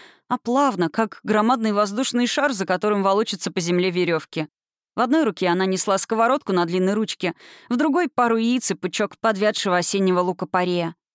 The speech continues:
Она негромко напевала себе под нос короткие строчки какой-то песенки, но слов Фрекс не слышал.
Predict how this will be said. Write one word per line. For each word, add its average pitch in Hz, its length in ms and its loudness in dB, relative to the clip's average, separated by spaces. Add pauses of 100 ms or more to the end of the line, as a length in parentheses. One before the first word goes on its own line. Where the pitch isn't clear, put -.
(240)
Она 294 180 6
негромко 247 520 2
напевала 196 460 0
себе 185 280 -4
под 214 280 -2
нос - 380 -4
короткие 180 460 -4
строчки 180 460 -6
какой-то 180 380 -2
песенки, 170 640 -2 (400)
но 226 140 2
слов 190 280 -2
Фрекс 170 360 -4
не 175 120 0
слышал. 165 520 -4